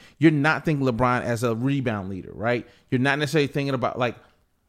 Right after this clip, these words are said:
as a season rebound leader, like, in, like, an N B A season rebound leader. You're thinking, like,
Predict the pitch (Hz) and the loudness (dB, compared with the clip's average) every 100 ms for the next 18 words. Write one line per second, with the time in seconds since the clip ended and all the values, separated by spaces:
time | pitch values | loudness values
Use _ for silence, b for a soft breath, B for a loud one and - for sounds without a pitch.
0 | _ 139 147 151 120 - 208 190 165 147 | _ 0 2 2 0 -2 0 2 2 2
1 | 127 127 170 170 131 110 104 95 - 117 | 0 2 2 4 2 0 -4 -6 -6 -4
2 | 120 - 120 107 117 - 131 135 131 123 | -4 -6 -6 -2 -2 0 0 2 0 -2
3 | - 147 139 123 110 135 117 101 87 85 | -4 -4 -2 -2 -2 -2 -4 -6 -8 -10
4 | 131 151 147 143 | -8 -6 -2 -2